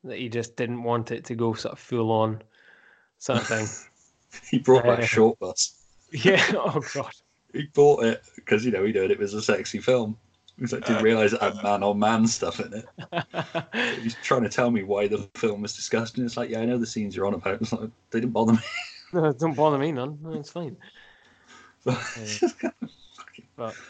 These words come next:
Speaker 1: no, but the
Speaker 2: the, the downside of working in retail. <laughs>
Speaker 1: Gee, <laughs> oh, fucking hell, the downside of working in retail, there's many, my friend, many. Twelve, twelve years I did it, mate, and I, I wouldn't go back, I'll tell you that.
Speaker 2: No, I wouldn't. That's why I love my job now. <laughs>
Speaker 1: Yeah, yeah, same.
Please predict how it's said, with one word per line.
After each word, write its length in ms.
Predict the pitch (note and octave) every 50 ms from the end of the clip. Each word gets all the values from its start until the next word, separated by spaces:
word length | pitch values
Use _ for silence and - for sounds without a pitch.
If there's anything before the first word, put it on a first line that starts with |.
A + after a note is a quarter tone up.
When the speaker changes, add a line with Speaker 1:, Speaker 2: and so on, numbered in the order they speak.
| - - _ _ _
Speaker 1:
no, 200 | C#3+ C#3+ D3+ C#3+
but 220 | C3 C#3 C#3 A2 B2
the 400 | C3+ D3 C#3+ C3 C3 C3 C3 A#2+ -
Speaker 2:
the, 120 | A2+ A2+ -
the 80 | A2
downside 420 | A2 A#2+ A2+ A2+ A2 - G#2+ G2 F#2+
of 80 | F#2+
working 240 | G2 F#2+ F2+ - G2
in 60 | F2+
retail. 400 | F#2 G2 F#2 - - F#2 G#2 - - -
<laughs> 360 | - - - - - - -
Speaker 1:
Gee, 340 | - E3 D#3+ - D#3 D#3 - E3+
<laughs> 40 | -
oh, 180 | - - D#3 - -
fucking 380 | - - _ A#2+ - - A2+ G#2
hell, 220 | F#2 C3 A#2+ A#2
the 120 | A2 A#2 B2
downside 340 | B2 B2+ B2 - C3 B2 A#2
of 60 | A#2
working 260 | A#2+ A#2+ A#2 A#2+ A#2+
in 100 | A#2 A#2
retail, 360 | A#2 B2+ C3 B2+ - A#2 A2
there's 180 | A2 G#2+ - -
many, 640 | A#2+ A#2 A2+ A#2 A#2+ A#2+ A#2 A2+ G#2+ A2 A2 - - _ -
my 180 | E3+ A#2+ A2
friend, 340 | G#2+ - A#2 A2+ A2 A2 A2 -
many. 440 | - A#2 A2+ A2+ A2+ A2+ A2 G#2 - - - - - - _
Twelve, 400 | - - C#3+ C3+ C3 G#2+ - -
twelve 340 | - - D3+ D3 D3 C#3 B2+
years 300 | C3 B2+ B2+ B2 A2+ A#2+
I 40 | A#2 A2
did 140 | A2+ A#2 A2+
it, 140 | A#2+ - G2
mate, 220 | A#2+ A2 A#2 B2
and 160 | B2+ A#2 A2
I, 100 | G#2+ G#2+ G#2+ - _
I 100 | A#2+ A#2+
wouldn't 320 | A2 G#2+ A#2 A2+ A#2+ B2
go 100 | A2+ A#2+
back, 320 | A2+ A#2 A2+ A2 A2 - -
I'll 60 | A2+
tell 180 | - - A#2+ A#2
you 100 | A2+ A2
that. 240 | A2+ A2+ A2 G#2 - -
Speaker 2:
No, 80 | G#2+ G2+
I 100 | G#2 G2+
wouldn't. 220 | F#2+ F#2+ F#2+ F#2+
That's 160 | F2 E2 - -
why 120 | G2 F#2+
I 40 | F#2
love 180 | F#2 F#2 -
my 120 | - F#2 F2
job 220 | D#2+ F2 E2 D#2+ -
now. 200 | F#2+ F2+ F2 - - _
<laughs> 420 | A#2 A#2 A#2 A2+ G2+ - - - C3
Speaker 1:
Yeah, 220 | B2 A#2+ A2+ A2+ - - _ _ -
yeah, 180 | C3 B2+ B2+
same. 420 | A#2+ - - D3 C3+ B2+ A#2 A2+